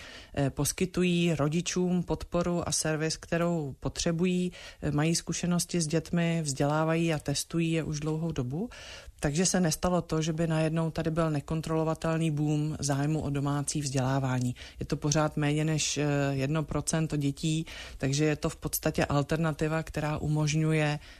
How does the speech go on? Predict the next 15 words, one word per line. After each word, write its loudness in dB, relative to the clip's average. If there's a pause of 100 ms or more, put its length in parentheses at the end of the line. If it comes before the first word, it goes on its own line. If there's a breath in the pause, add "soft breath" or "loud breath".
(140 loud breath)
eh, 4
odlišnost, 0 (260 loud breath)
ale 2
ne, 2
že 0
by 0
jsme -2
se 0
měli 2
strachovat -4
toho, -2
že -4
nás -2
to -6
převálcuje. -4